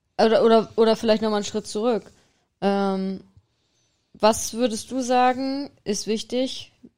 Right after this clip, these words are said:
für eine Laufuhr? Und das hängt natürlich, klar, da ist natürlich die erste, äh, Sache, die man betonen muss, das hängt immer ein bisschen davon ab, ähm, was man mit der Laufuhr erreichen will und auch, ähm,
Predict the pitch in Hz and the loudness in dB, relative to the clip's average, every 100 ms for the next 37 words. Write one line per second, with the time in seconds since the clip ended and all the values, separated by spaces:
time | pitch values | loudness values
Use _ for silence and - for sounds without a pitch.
0 | _ _ _ _ _ - 214 214 208 208 | _ _ _ _ _ -4 0 4 6 4
1 | 233 - 180 175 180 180 185 202 156 196 | 2 -6 -6 -4 -4 -4 -2 -2 -2 -6
2 | - 220 214 214 - 202 196 214 185 202 | -4 -4 -4 -6 -6 -2 0 0 -4 -6
3 | 208 190 202 190 170 214 - 202 202 202 | -8 -10 -8 -6 -6 -6 -6 -4 -4 -4
4 | 196 - 180 196 196 196 196 190 214 190 | -4 -6 -6 -6 -6 -6 -6 -6 -8 -8
5 | 190 190 180 - 208 214 214 214 - 190 | -6 -6 -8 -8 -8 -6 -8 -10 -12 -8
6 | 202 190 190 196 196 202 190 196 190 196 | -6 -4 -6 -6 -4 -6 -6 -6 -4 -4
7 | 196 180 190 - - - - _ - 196 | -6 -4 -6 -8 -20 -20 -20 _ -8 -4
8 | 190 190 190 190 - _ _ - - 190 | -2 -2 -6 -8 -16 _ _ -8 -2 -2
9 | 220 196 196 190 - - 196 190 190 180 | -2 -6 -4 -6 -10 -12 -10 -4 2 2
10 | 208 180 185 196 165 185 190 196 233 202 | 2 -2 -2 -2 -2 0 0 0 -4 0
11 | 226 233 196 190 196 185 - - 196 - | 0 0 -2 -4 -6 -10 -8 -6 -6 -8
12 | - - 185 185 190 196 | -16 -6 -2 0 2 -2